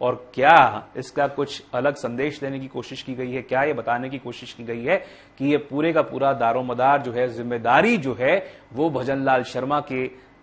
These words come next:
कंधों पर रखी गई है? अगर जीत होती है भाजपा की तो श्रेय उनको मिलेगा, पर अगर हार होती है, जो कि संभव है, अगर हार होती है तो उसका ठीकरा भी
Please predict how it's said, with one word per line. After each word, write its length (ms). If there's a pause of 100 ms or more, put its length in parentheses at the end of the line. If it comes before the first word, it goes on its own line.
(100)
कंधों 320
पर 140
रखी 260
गई 160
है? 120
अगर 180
जीत 460
होती 240
है 120
भाजपा 460
की 320 (800)
तो 480
श्रेय 260
उनको 240
मिलेगा, 360
पर 160
अगर 180
हार 320
होती 380
है, 480 (760)
जो 80
कि 140
संभव 460
है, 260 (160)
अगर 200
हार 260
होती 320
है 120
तो 160
उसका 300
ठीकरा 500
भी 360